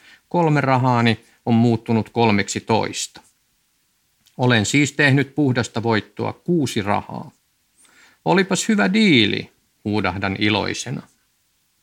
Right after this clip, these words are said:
Velkapelkoisen pitäisikin kummastella, miksi kaikilla menestyvillä suuryrityksillä on velkaa. Ne tekevät voittoa. Miksi ne eivät maksa velkansa pois?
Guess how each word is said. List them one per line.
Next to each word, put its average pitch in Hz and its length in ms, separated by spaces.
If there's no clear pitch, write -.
Velkapelkoisen 127 1000
pitäisikin 110 640
kummastella, 104 760
miksi 147 260
kaikilla 135 500
menestyvillä 110 720
suuryrityksillä 110 1200
on 95 220
velkaa. 107 600
Ne 151 80
tekevät 156 460
voittoa. - 640
Miksi 175 480
ne 131 140
eivät 127 260
maksa 127 460
velkansa 101 520
pois? - 600